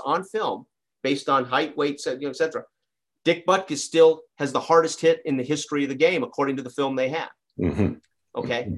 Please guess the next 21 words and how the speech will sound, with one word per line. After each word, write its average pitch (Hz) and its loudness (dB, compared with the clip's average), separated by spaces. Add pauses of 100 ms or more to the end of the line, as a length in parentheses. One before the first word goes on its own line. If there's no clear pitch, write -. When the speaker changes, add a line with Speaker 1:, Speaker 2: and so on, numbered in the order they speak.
(360)
Speaker 1:
Ray 147 6
Lewis, 180 2
pretty 147 -2
remarkable, 185 2
man, 147 0
was 165 -4
one 170 -2
of 156 -2
the 143 -6
fastest 170 -4
big 156 -4
mi-, 156 -4
uh, 147 -4 (100)
I 123 2
would 143 -4
say 135 -6
big 151 -4
middle 143 -4
linebackers 139 -4
in 117 -4
history. 120 -4